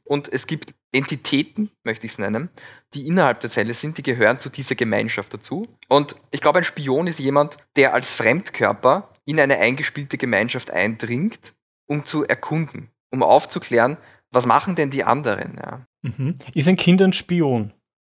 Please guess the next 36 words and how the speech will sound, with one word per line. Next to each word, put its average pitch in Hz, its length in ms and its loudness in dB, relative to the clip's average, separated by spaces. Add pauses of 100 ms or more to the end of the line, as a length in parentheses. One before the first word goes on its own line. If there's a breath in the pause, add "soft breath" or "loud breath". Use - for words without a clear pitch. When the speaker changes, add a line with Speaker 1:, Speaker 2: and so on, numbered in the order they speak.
(120)
Speaker 1:
Ich - 100 -8
würde 190 120 0
sagen, 170 300 2
ein 160 80 -2
Kind 185 200 -2
ist 151 100 0
ein 107 80 0
Spion, 104 340 -4
ja. 117 160 2 (260 loud breath)
Gesandt 139 400 2
aus 160 80 2
einer 160 160 2
anderen 156 340 2
Welt, 139 360 2 (460 soft breath)
um 143 160 -2
zu 160 160 2
erforschen, 139 720 2 (180)
was 120 240 -4
wir 147 100 -4
hier 151 180 4
eigentlich 151 360 0
so - 100 -10
treiben, 113 460 0
ja. 98 240 -6 (340 soft breath)
Speaker 2:
Es 127 180 -2
ist 170 120 2
sehr 180 100 6
interessant, 180 420 2
dass 156 140 0
Kinder 196 520 4
im 151 120 0
Gegensatz 175 420 0
zu 156 220 -2
vielleicht 147 340 -2
politischen 139 640 -4
Spionen 120 720 -4